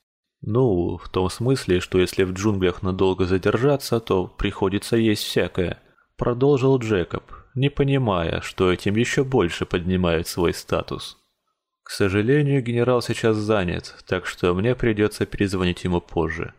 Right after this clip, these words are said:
Что тут у нас нового?" "Все на периметрах, сэр". "Понятно", кивнул Джекоб, не вполне понимая, что это означает. "Мы должны убедиться, что поблизости нет партизан".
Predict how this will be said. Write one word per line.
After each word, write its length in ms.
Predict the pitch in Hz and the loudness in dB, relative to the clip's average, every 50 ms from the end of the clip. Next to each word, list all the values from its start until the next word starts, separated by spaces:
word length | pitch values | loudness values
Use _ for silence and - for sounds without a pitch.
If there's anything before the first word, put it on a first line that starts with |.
| _ _ _ _ _ _ _ _ | _ _ _ _ _ _ _ _
Что 240 | - - - - 143 | -20 -8 -2 -2 0
тут 180 | 135 - 147 - | 0 0 0 0
у 60 | 143 | 2
нас 260 | 135 131 127 - - | 2 2 0 0 -2
нового?" 540 | - 127 110 92 87 82 80 85 - 85 - _ _ _ _ _ _ _ _ _ _ _ | 0 2 2 2 2 2 0 -2 -4 -6 -8 _ _ _ _ _ _ _ _ _ _ _
"Все 280 | - - - - 107 101 | -12 -6 -2 0 2 2
на 120 | 98 98 | 2 0
периметрах, 640 | - - 117 117 123 117 101 87 - 92 90 - - | 2 2 2 2 2 2 0 0 -2 -4 -4 -6 -4
сэр". 420 | - - 90 85 - - - - _ _ _ _ _ _ _ _ _ | -4 -2 -2 -2 -4 -6 -10 -18 _ _ _ _ _ _ _ _ _
"Понятно", 680 | - 123 123 110 98 87 85 82 - _ - 82 87 - _ _ _ _ _ _ _ _ - | 0 0 2 2 2 0 0 -2 -4 _ -12 -14 -14 -16 _ _ _ _ _ _ _ _ -4
кивнул 380 | - 107 113 123 139 147 151 139 | -2 0 0 2 2 4 4 2
Джекоб, 500 | 110 107 107 101 92 87 - 90 - - | 2 2 2 2 2 0 -2 -4 -4 -2
не 140 | 95 92 90 | -2 -2 -2
вполне 400 | - - - 92 90 92 87 82 | -2 -2 -2 -2 0 0 -2 -2
понимая, 600 | - 98 90 90 90 87 90 95 110 123 135 139 | 0 0 0 2 2 2 0 0 0 0 -2 -4
что 300 | - - - - 87 85 | -4 -4 0 2 2 2
это 160 | 82 - 85 | 2 0 -2
означает. 720 | 85 82 90 87 85 - - - - - - - - - _ _ _ _ _ - | -2 -2 -2 -2 -4 -4 -6 -6 -6 -6 -8 -10 -12 -20 _ _ _ _ _ -8
"Мы 260 | 98 95 90 95 98 | -4 0 2 2 2
должны 400 | 104 107 107 110 104 101 110 110 | 4 4 2 2 2 2 2 4
убедиться, 640 | 107 110 95 107 113 117 131 131 - - - 95 90 | 4 4 4 4 2 2 2 0 0 0 0 0 0
что 180 | - - 104 95 | 0 0 -2 0
поблизости 540 | - 101 98 113 120 104 101 95 - - | 0 0 2 2 2 2 2 2 0 0
нет 240 | 92 92 95 92 - | 0 0 0 0 -2
партизан". 720 | - - 95 - - - 98 95 90 92 85 80 82 80 80 | -2 -4 -4 -4 -2 0 0 2 2 2 0 0 -2 -6 -12